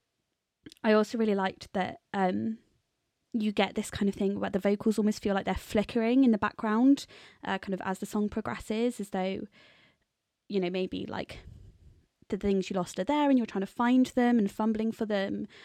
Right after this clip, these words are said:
or maybe, like, the things and the people you've lost kind of linger and are always in the background of your life and in your mind, because, you know, you can still go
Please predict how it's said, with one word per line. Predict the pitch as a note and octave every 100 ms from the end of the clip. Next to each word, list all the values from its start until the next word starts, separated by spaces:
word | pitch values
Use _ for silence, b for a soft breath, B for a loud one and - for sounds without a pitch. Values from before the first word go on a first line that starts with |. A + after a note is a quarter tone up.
| B -
or | G#3
maybe, | G#3 G3 G3+
like, | F#3 -
the | G#3
things | G#3 G3 G3+ -
and | G3+
the |
people | G3+ G3+ - G3
you've | F#3+ -
lost | F3+ F3+ - - - _ _ _ _ _ _ _ _ _ _ -
kind | G3
of | F3
linger | G3+ G#3 G#3 G3+
and | G#3 G#3 F#3 F#3+ F3 _ -
are | F#3 F#3 G3
always | F3+ F#3 G3 G3
in | G3+
the |
background | F#3 - - G3 G3
of | -
your | F#3+
life | F#3 F#3+ -
and | G3+
in | F#3+
your | F#3+
mind, | F#3 F#3 G3 G3+
because, | G3 - F#3 - - b b b b b _ _ _ _ _
you | G#3+ G#3+
know, |
you | F#3+ G3
can | A3+
still | - G#3
go | G3+ F#3+ F#3 F#3+